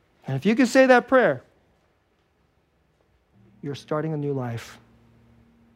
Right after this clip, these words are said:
We would love to walk with you in that.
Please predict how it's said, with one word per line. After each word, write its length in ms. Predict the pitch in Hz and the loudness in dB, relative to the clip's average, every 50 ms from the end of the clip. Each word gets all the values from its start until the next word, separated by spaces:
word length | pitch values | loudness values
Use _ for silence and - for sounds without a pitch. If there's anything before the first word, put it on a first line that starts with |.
| _ _ _ _ _ _ _ _ _ _ _ _ _ _ _ _ _ _ _ _ | _ _ _ _ _ _ _ _ _ _ _ _ _ _ _ _ _ _ _ _
We 80 | - 175 | -4 0
would 160 | 185 185 165 | 0 2 4
love 240 | 180 185 190 196 196 | 6 6 4 4 4
to 100 | - 202 | 0 2
walk 240 | 190 190 190 196 196 | 4 4 2 2 0
with 160 | 196 185 190 | -4 -6 -4
you 140 | 196 196 196 | -2 -2 0
in 80 | 190 | 0
that. 280 | 190 185 185 190 196 196 | 0 0 0 0 -2 -4